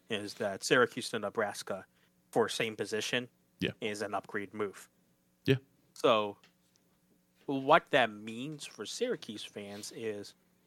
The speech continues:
Speaker 1: as it always comes back to, this is where scheduling again becomes really important. Because if Syracuse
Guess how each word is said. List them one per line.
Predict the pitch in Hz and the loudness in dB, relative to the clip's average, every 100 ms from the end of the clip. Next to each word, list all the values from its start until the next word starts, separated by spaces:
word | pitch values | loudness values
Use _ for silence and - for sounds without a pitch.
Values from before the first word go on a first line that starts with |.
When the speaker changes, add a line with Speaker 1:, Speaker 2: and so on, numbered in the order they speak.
| - | -12
Speaker 1:
as | 104 107 | -6 -4
it | 110 | 0
always | 147 139 | -2 0
comes | 185 143 | -4 0
back | 165 156 | 0 0
to, | 123 | -4
this | 107 - | -6 -6
is | 127 | -8
where | 135 131 | -6 -6
scheduling | - 131 127 123 110 | -4 -6 -6 -8 -8
again | 104 117 | -6 -6
becomes | 110 110 113 107 | -6 -8 -8 -8
really | 107 110 110 | -6 -4 -4
important. | 104 92 120 113 - _ _ _ _ _ _ _ _ _ _ _ _ | -6 -6 -2 -2 -4 _ _ _ _ _ _ _ _ _ _ _ _
Because | 131 131 - - 165 127 110 - - _ _ _ _ _ _ _ _ _ _ _ _ _ _ _ _ _ - | 0 0 0 0 4 4 2 -6 -14 _ _ _ _ _ _ _ _ _ _ _ _ _ _ _ _ _ 0
if | 131 117 - | 2 2 -4
Syracuse | - - 156 165 175 - - 127 - - | -10 -2 4 4 2 -4 -4 -2 -4 -12